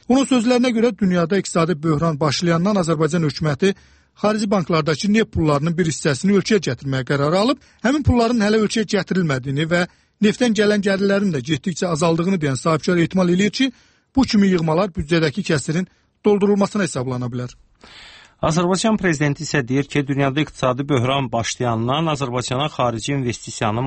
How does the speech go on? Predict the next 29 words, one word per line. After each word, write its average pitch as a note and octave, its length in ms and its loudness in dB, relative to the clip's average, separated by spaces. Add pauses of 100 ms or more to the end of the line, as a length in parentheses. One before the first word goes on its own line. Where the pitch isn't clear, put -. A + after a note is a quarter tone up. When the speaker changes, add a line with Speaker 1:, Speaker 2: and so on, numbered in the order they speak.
Speaker 2:
marağı G#2+ 400 -2
artıb. - 320 -6 (680)
Beş F#3+ 240 -2
ildə E3 180 -2
isə C3+ 200 -2 (160)
Azərbaycanda B2+ 640 -4
yeddi C3 480 -2
yüz A#2+ 120 -4
altmış A#2 440 -2
altı A#2 320 -2
min C#3+ 360 0 (100)
iş - 260 -4
yeri A#2 320 0
yaradılıb. D#2+ 520 -4 (100)
Görəsən E3+ 460 0
o D3+ 200 -4
iş D3 240 -6
yerləri A2+ 380 0
harda B2 320 -2
yaradılıb? F2+ 600 -4 (200)
Regionlardamı? A#2+ 920 0 (500)
Azərbaycan E3 800 -2
yeni C#3+ 340 -4
beş C3+ 220 -4
illik C3+ 280 -2
regional B2 460 -2
inkişaf B2+ 440 -2
proqramına A#2 580 0
başlayır. D#2 560 -6